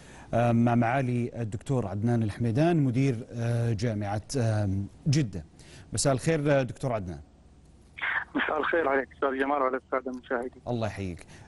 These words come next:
Speaker 1: دكتور، آه، ودنا لو نعرف بس وش الإجراءات، التنظيمات التي أقرتها، آه، جامعة جدة ل-، آه، لهذا الفصل الدراسي الاستثنائي؟ آه، أيضًا كيف يتم، آه، مراعاة الطلاب في هذا الظرف؟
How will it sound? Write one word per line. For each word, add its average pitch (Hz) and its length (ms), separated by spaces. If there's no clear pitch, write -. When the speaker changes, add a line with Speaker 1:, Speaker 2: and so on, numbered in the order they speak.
Speaker 1:
دكتور، 247 420
آه، 160 280
ودنا 196 280
لو 196 140
نعرف 180 280
بس - 200
وش 240 180
الإجراءات، 156 640
التنظيمات 123 640
التي 117 280
أقرتها، 113 600
آه، 113 200
جامعة 110 320
جدة 113 400
ل-، 101 180
آه، 95 240
لهذا 117 360
الفصل 139 520
الدراسي 123 520
الاستثنائي؟ 110 760
آه، - 20
أيضًا 220 440
كيف 233 280
يتم، 190 540
آه، 143 440
مراعاة 139 460
الطلاب 139 460
في 117 180
هذا 110 160
الظرف؟ 98 480